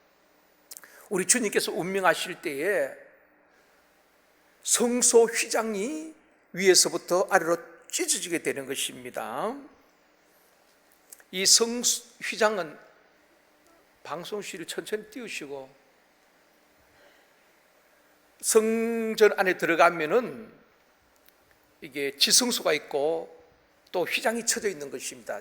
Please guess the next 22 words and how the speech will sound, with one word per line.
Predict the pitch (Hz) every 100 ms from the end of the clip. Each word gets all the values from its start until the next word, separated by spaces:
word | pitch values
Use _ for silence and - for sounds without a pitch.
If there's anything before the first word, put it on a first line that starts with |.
| -
이 | 175
성소의 | 151 196 185 190 160
휘장인데 | - 165 151 160 -
이 | 226 233 233
휘장을 | - 240 214 214 226 - _ _ _ _ _ 202 175 165 151 - - _ _ _ -
안 | 208 202 -
뒤에는 | 185 180 165 208 277 254 - - _ -
지성소가 | - 202 233 233 160 147
있지요. | 143 - 123 151 214 269 - _ _ - - _ _ _ _
근데 | - 185 202
이 | 220 196
휘장은 | - 226 208 208 202
아무 | - 156 165
때나 | 240
열려지는 | 180 185 - 190 185
게 |
아닙니다. | 147 156 170 147 131 123 175 220 - - -
일 | 311 240
년에 | 240 214 -
딱 | - 233 - -
한 | 277 247
번 | 294 269